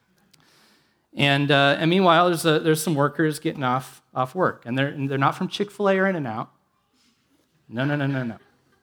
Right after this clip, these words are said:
We're talking Carl's Junior and El Beto. Okay, this is Campbell and Broadway.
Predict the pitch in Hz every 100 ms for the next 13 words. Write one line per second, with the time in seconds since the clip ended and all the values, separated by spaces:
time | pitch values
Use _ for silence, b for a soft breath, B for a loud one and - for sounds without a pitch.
0 | _ _ _ _ _ _ - 120 147 139
1 | 151 - 156 165 135 135 151 147 147 143
2 | 139 143 151 - 92 _ _ _ _ _
3 | _ _ _ - 117 135 123 151 123 -
4 | 139 147 147 165 165 151 135 135 139 139